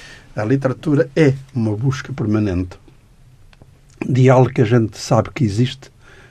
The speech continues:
mas que nós não somos capazes de lá chegar, nem de fazer, nem de praticar.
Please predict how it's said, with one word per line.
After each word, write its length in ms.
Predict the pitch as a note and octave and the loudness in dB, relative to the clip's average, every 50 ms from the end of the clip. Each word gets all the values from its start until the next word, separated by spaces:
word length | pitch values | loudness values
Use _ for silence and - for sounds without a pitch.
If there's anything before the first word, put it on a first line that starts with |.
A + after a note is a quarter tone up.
| - - | -6 0
mas 180 | - A#2 G#2+ - | 2 2 2 2
que 120 | - - | 2 2
nós 220 | B2 A#2+ A#2 A2+ A#2 | 4 4 4 4 4
não 120 | A#2 A2+ A2+ | 2 0 0
somos 300 | - - C#3 G2+ - - | 2 2 2 2 0 -2
capazes 420 | - G2 - - G2 F#2 F2 F2 | -8 -8 -6 -6 -6 -6 -6 -8
de 60 | F2 F#2+ | -10 -10
lá 80 | F2+ - | -12 -12
chegar, 340 | - - - A#2+ G#2 G2 - - - - | -12 -10 -10 -10 -12 -12 -16 -20 -16 -12
nem 260 | B2 G#2 F#2+ F#2+ F#2+ | -12 -12 -12 -12 -14
de 80 | F2+ - | -14 -12
fazer, 460 | - A#2 G2 F#2 C#3+ - G2+ G#2 - - - - - - - | -10 -10 -10 -8 -8 -8 -8 -10 -12 -20 -20 -20 -12 -2 4
nem 200 | C#3+ A#2+ B2 A#2+ | 6 6 6 6
de 80 | G#2+ - | 4 0
praticar. 560 | - A2+ A2 - - - - A2 G2+ G2+ | -6 -10 -10 -12 -12 -6 -2 0 0 0